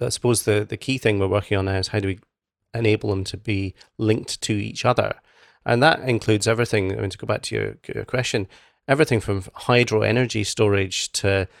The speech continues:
uh, large-scale hydrogen production and connections with Europe around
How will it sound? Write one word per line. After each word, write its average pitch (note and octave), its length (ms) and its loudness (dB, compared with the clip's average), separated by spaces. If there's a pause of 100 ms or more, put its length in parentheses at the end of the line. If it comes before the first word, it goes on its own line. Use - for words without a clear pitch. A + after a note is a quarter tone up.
(300)
uh, G#2 180 0
large-scale G#2+ 1200 2
hydrogen A#2+ 540 0
production G2+ 600 -4 (440)
and G#2+ 220 -2
connections A2 500 -2
with G2+ 140 -4
Europe B2+ 460 4
around G2 480 0